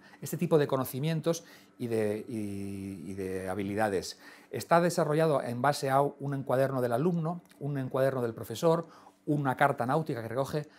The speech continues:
eh, los aprendizajes, y es lo que voy a explicaros en este momento para que veáis una pequeña muestra de en qué consiste. Por una parte, podemos que encontrar con que un día recibimos un mensaje en una botella,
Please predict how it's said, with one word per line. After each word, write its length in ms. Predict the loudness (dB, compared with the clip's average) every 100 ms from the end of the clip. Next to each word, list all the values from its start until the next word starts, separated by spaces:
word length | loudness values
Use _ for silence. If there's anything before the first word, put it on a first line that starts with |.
| -20 _ _
eh, 640 | -4 -2 -2 -2 -2 -4 -4
los 160 | -4 -2
aprendizajes, 680 | 0 0 0 0 0 -2 -6 _
y 100 | -2
es 80 | 0
lo 80 | 2
que 120 | 4
voy 80 | 2
a 40 |
explicaros 440 | 0 0 0 0
en 60 | -2
este 100 | -4
momento 180 | 0 2
para 120 | 4
que 80 | 4
veáis 120 | 4
una 240 | 4 2
pequeña 300 | 4 2 2
muestra 280 | 2 0 0
de 100 | -2
en 60 | -2
qué 120 | -6
consiste. 560 | -6 -8 -10 -12 -14 -16 _ _ _ _ _ _ _ _ _ _ _ _ -20 -20 -20 -20 -20 _
Por 140 | 0 4
una 200 | 6 8
parte, 440 | 6 4 -2 -4 -12 _ _
podemos 320 | -2 -2 -2
que 320 | -2 -2 0 -2
encontrar 400 | -2 4 4 4
con 160 | -2
que 100 | -4
un 80 | -4
día 160 | 2 2
recibimos 640 | 2 -2 -6 -4 -4 -8 -14
un 100 | -8
mensaje 360 | -6 -4 -4 -4
en 80 | -4
una 100 | -4
botella, 500 | -4 -4 -2 -4